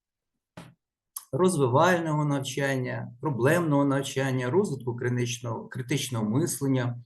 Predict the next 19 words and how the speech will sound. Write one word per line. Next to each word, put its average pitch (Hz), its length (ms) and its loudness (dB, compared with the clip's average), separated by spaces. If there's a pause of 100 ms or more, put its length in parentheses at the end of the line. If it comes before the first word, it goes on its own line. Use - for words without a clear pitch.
(240)
особистісто 165 840 4
зорієнтованого 151 760 2
навчання, 139 480 0
проектних 151 640 0
технологій, 139 680 0
інформаційних 135 960 0
технологій. 143 840 2 (260)
Я 180 200 2
от 185 160 4
в - 40 -8
центрі 135 380 -2
поставив 185 640 4
серед 151 380 -4
цих - 260 -2
інноваційних 143 840 2
технологій 131 680 0 (320)
і 127 280 2
технології 160 720 2
інтерактивного, 139 1500 2